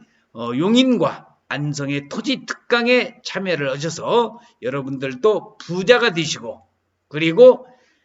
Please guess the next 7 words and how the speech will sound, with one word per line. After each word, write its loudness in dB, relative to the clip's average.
용인 2
반도체가 -4
어떻게 2
지금 0
변화되고 -4
있는 -2
내용을 0